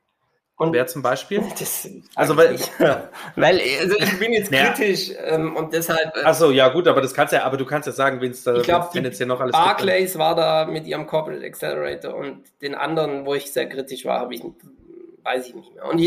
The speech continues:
Speaker 1: jeden Fall haben
Speaker 2: Sag's jetzt, also, <laughs> sag's ja auf
Speaker 1: haben
Speaker 2: jeden
Speaker 1: die
Speaker 2: Fall nicht.
Speaker 1: drüber geredet, dass ihre Aufgabe als irgendwie Head of Corporate, ähm, Innovation oder so, es ist, irgendwie dem Unternehmen den Spiegel vorzuhalten. Sorry, was bedeutet denn das überhaupt?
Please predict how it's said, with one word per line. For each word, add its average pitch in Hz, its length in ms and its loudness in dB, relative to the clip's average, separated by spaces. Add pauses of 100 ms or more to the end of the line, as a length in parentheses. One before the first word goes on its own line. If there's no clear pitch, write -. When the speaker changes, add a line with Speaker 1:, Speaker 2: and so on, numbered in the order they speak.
(160)
Speaker 1:
jeden 202 220 2
Fall 190 160 4
haben 185 140 4
Speaker 2:
Sag's - 200 4
jetzt, 123 200 4
also, - 240 0 (140)
<laughs> 208 140 4
sag's 139 340 4
ja 127 100 6
auf 143 60 6
Speaker 1:
haben 160 100 6
Speaker 2:
jeden 165 100 4
Speaker 1:
die 170 60 2
Speaker 2:
Fall - 140 2
nicht. 160 160 -6
Speaker 1:
drüber 170 180 2
geredet, 165 460 0
dass 160 160 -4
ihre 170 280 0
Aufgabe 165 680 2
als 147 180 0
irgendwie 147 300 -6
Head 156 180 -2
of 151 220 -2
Corporate, 147 640 -4
ähm, 143 400 -6
Innovation 147 680 -6
oder 139 220 -6
so, 151 280 -6 (400)
es - 180 -10
ist, 160 320 -2
irgendwie 147 360 -6
dem 143 360 -6
Unternehmen 151 760 0
den 180 160 -6
Spiegel 147 640 -2
vorzuhalten. - 720 -12 (1300)
Sorry, 110 460 -6
was 104 160 -4
bedeutet - 480 0
denn 107 140 -6
das 104 160 -8
überhaupt? 101 600 -12